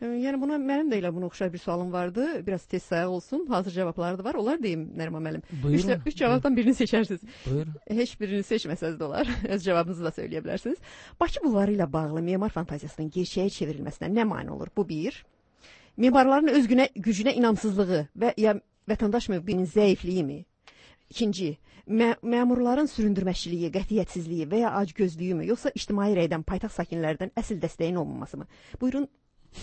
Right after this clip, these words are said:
Speaker 1: seçin, toparlayaq. Hansı?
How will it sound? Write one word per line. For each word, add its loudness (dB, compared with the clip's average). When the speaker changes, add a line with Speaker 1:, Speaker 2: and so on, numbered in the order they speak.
Speaker 1:
seçin, -2
toparlayaq. 0
Hansı? 4